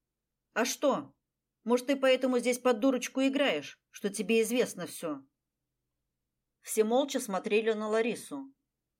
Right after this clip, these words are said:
Ни у кого уже не было сил затыкать ей рот. Пусть скажет.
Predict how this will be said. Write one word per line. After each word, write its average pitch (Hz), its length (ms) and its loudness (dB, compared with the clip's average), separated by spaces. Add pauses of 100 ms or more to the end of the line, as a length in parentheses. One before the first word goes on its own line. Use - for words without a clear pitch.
(360)
Ни 196 140 -2
у 208 80 2
кого 226 240 6
уже 262 200 2
не 214 140 -2
было 202 220 0
сил 247 260 0
затыкать 196 520 -4
ей 226 120 0
рот. 190 320 -6 (600)
Пусть 269 200 2
скажет. 139 540 -4